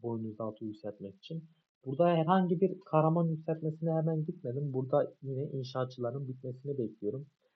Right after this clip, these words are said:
Sanırım iki üç günlük zamanları kalmıştı.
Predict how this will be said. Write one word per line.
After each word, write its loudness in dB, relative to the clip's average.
Sanırım 2
iki -8
üç -20
günlük -2
zamanları 0
kalmıştı. -6